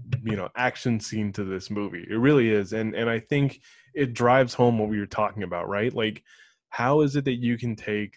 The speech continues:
the most goody two shoes, you know, character in a series and make him relatable? And that's, <clears throat> you know, the fact that you are literally making him a guy who would just much rather die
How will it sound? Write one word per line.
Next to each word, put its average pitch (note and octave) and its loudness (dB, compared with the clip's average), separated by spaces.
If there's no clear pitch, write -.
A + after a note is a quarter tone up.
the G2+ -6
most G#2+ -4
goody C3+ 2
two C3+ 0
shoes, A2 -4
you G#2+ -4
know, F#2+ -6
character A2 -2
in G2+ -6
a F#2+ -10
series G#2 -6
and G2 -10
make G#2+ -4
him A2+ -4
relatable? A#2+ -4
And G#2+ 0
that's, G#2+ -2
<clears throat> - -20
you B2+ 2
know, G2+ -4
the G2 -10
fact A2 -2
that G2 -4
you B2+ 2
are G#2+ 4
literally B2+ 4
making A2+ 0
him G#2+ -6
a G#2 -4
guy G2 -4
who G#2 -6
would F#2+ -6
just A2+ -10
much A2+ 0
rather A#2+ 2
die F#2 -6